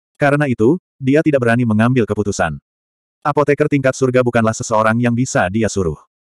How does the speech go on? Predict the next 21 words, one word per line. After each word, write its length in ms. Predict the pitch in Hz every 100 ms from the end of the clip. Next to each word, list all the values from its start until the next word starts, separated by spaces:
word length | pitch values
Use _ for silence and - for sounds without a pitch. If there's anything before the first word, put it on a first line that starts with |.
| -
Biarpun 480 | 143 135 135 175 156
dia 80 |
setuju, 480 | 127 - 120 110 147 - _ 131
itu 160 | 151
tidak 240 | 151 123 120
akan 160 | 113
ada 160 | 113 104
gunanya. 400 | 101 87 80 71 _ _ _ _ _ _ _ -
Terlebih 320 | 139 139 151
lagi, 400 | 127 101 104 196 _ -
dia 240 | 139 156
harus 240 | 143 147
memasuki 400 | 131 113 131 120
tanah 240 | 117 120 110
suci. 320 | 107 92 76 - _ _ _ _ _ _ -
Meskipun 400 | 135 - 147 170
penampilan 400 | 165 131 123 127
pemuda 320 | 127 113 107
ini 160 | 110 120
luar 160 | 117
biasa, 480 | 110 117 120 92 80